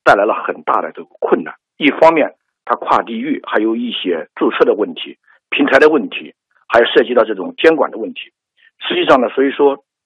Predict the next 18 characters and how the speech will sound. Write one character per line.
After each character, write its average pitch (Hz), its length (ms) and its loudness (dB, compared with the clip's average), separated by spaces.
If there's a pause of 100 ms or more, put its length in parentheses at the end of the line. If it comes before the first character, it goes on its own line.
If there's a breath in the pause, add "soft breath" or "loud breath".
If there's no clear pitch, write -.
(100)
要 143 240 6
彻 - 160 2
底 113 100 -8
的 110 100 -2
根 202 300 2
治 - 280 -4 (440)
网 110 300 2
络 151 160 4
炒 - 240 -2
信 143 160 -6
行 110 220 -6
为， 92 240 -8 (240)
是 - 160 -10
一 101 60 -8
个 101 100 -8
艰 143 280 2
巨 139 140 -6
的 - 160 -10